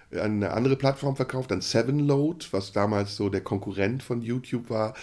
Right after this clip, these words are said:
Aber wir haben nie mehr wieder die Aufmerksamkeit erzielt, die wir mit der Hate Night erzielen konnten. Und, ähm,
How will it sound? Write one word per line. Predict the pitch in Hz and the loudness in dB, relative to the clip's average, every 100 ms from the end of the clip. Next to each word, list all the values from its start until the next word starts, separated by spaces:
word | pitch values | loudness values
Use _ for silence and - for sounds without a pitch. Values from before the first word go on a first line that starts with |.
| - - - | -14 -14 -4
Aber | 107 107 | 0 2
wir | 110 107 | 4 4
haben | 104 | 6
nie | 117 | 6
mehr | 117 104 | 6 4
wieder | 104 98 | 4 2
die | 101 | 2
Aufmerksamkeit | 87 92 95 87 87 85 87 85 | 0 0 -4 -2 -6 -4 -4 -4
erzielt, | 87 - 92 | -8 -8 -8
die | 95 | -4
wir | 87 | -4
mit | 87 85 | -4 -4
der | 85 | -4
Hate | 87 85 | -4 -2
Night | 85 82 | -6 -6
erzielen | - - 90 82 | -10 -8 -6 -8
konnten. | 76 82 - - - - - - - - - - - - _ | -8 -12 -12 -12 -14 -16 -20 -20 -20 -20 -20 -20 -20 -20 _
Und, | 135 123 123 120 120 | 6 8 8 2 4
ähm, | 120 113 110 110 110 | 6 6 4 2 -2